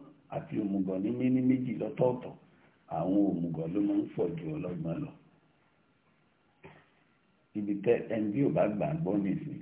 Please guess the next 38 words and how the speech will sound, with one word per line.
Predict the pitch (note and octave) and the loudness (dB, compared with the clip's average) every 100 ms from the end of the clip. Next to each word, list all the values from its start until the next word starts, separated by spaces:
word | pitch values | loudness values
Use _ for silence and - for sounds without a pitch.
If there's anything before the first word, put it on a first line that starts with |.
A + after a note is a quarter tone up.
| - | -12
màá | C2+ E2 | -8 -4
béèrè | F#2+ G#2+ D2+ | -2 -2 -2
lọ́wọ́ | D2 D#2 D2+ | -2 -2 -2
wa. | D2+ - - - _ - | -4 -8 -16 -20 _ -4
Pòfẹ́sọ̀ | G2+ F#2+ B2 D#3 B2 | -2 2 0 2 0
mélòó | G#2+ A2 G#2+ E2+ E2+ - - _ _ - | 0 0 -2 -4 -6 -14 -20 _ _ -12
ló | C3 | -6
wà | A#2 A2+ | -2 0
nínú | E2+ E2+ F2+ G#2 | -2 -2 -2 0
ìlú? | - D#3 - - - - - _ - | 0 -2 -4 -6 -10 -18 -20 _ -6
Ìlú | - | 8
wo | D3+ - | 8 10
ni | A#2 | 6
wọ́n | - | 0
ti | A#2 | -2
kàwé | - F2 G#2+ | 0 2 2
ju | B2+ | 0
gbogbo | A2 G#2 G2+ | 0 2 2
Nàìjíríà? | G2 F2 A2+ G#2+ | 0 -2 -2 -2
Pé | A2 C3+ D3+ | -2 4 4
wọ́n | B2+ B2 | 4 2
máa | B2+ | 0
ń | |
kàwé | B2+ C3+ A2+ | 4 4 4
ńbẹ̀ | A2+ A#2 A2+ | 0 0 0
o. | G2 G2 - - _ _ _ _ _ _ - - C#2 - - - - - | 0 -6 -16 -20 _ _ _ _ _ _ -20 -16 -14 -16 -18 -18 -20 -12
Èkìtì. | - G2+ G2+ F#2 A2+ - - - _ _ - _ - | -4 -4 -4 -6 -8 -12 -18 -20 _ _ -20 _ 4
Sábà | D#3+ D#3 E3 | 8 10 10
ka | D#3 | 8
pòfẹ́sọ̀ | C3+ A#2 A2+ D#3+ E3+ | 4 2 2 4 4
tí | - A2+ | 2 0
wọ́n | C3 | -2
ti | - | -2
produce | - G#2+ G#2+ D#3 C#3+ | -4 -4 2 2 2
ní | G#2 A2+ | 0 2
Èkìtì | C#3 D3 E3 - - | 2 2 -4 -10 -8
látijọ́ | G#2 - G2 G#2+ B2 B2+ | -4 -4 -6 -4 -2 -2
tí | - | -4